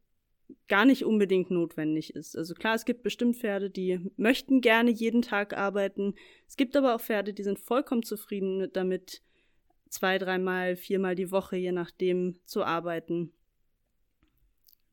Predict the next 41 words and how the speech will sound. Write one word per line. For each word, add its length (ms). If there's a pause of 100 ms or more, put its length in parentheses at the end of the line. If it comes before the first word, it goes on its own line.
(320)
Genau, 300
da 80
guckt 340
einfach 380
mal 140
ein 100
bisschen, 300
was 200
braucht 320
euer 180
Pferd 320
und 300
ab 200
wann 200
ist 180
es 120
für 200
euch 280
auch 80
Stress, 580 (500)
sowohl 420
mit 200
der, 320 (960)
mit 240
der 140
Häufigkeit 800 (300)
als 420
auch 380
mit 320
der 240 (180)
Zeit, 460
die 60
ihr 100
dann 220
wirklich 380
reitet. 360
Es 100
muss 220
nicht 200
immer 220
die 320